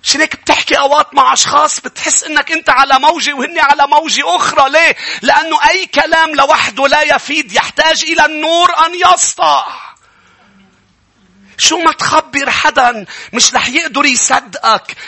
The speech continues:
إلا ما يشوف، إلا ما تضوي له الضوء. إذا قلت له القاعة فيها هيك وفيها هيك،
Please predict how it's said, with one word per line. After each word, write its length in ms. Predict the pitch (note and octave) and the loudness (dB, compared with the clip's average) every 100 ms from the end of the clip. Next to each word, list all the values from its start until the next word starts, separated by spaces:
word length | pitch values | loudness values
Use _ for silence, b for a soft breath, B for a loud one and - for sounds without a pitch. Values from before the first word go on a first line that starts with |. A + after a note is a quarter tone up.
| B | B
إلا 220 | A#3 C4 C4 | -2 0 0
ما 120 | B3+ | -2
يشوف، 580 | B3 - D4+ D#4+ - - | 0 0 0 -4 -4 -4
إلا 280 | B3+ B3+ | -2 0
ما 140 | B3 A#3+ | 0 0
تضوي 440 | E3 A3+ G#3+ C#4 | 0 -2 0 0
له 100 | C4+ | 0
الضوء. 420 | G3 D3+ C#4 C4+ | 0 2 2 0
إذا 140 | A3 G#3+ | -2 -2
قلت 200 | G3+ C4 | -2 -4
له 260 | A#3+ A#3+ B B F#3+ | 0 0 B B -8
القاعة 460 | A3 A#3+ A#3+ B3 | -2 2 2 2
فيها 320 | - C4 B3 | 0 -2 -2
هيك 260 | G#3+ B3+ - | 2 0 0
وفيها 380 | A3+ - B3 | -6 -4 0
هيك، 120 | A#3+ | 0